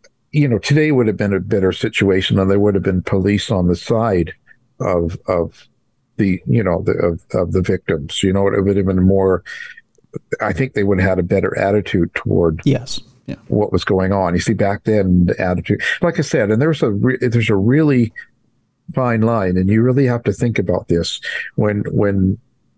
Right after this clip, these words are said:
Speaker 1: it's nineteen sixty-seven and you've been a cop for twenty years, and your whole life you've been doing nothing but arresting homosexuals because they're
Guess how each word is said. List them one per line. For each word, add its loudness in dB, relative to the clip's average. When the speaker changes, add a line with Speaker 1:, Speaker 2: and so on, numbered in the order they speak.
Speaker 1:
it's -2
nineteen 0
sixty-seven -2
and 2
you've 2
been 0
a -2
cop -4
for -4
twenty 0
years, 0
and -2
your 4
whole 0
life 0
you've 2
been 0
doing 2
nothing 0
but 2
arresting 0
homosexuals -2
because -2
they're 0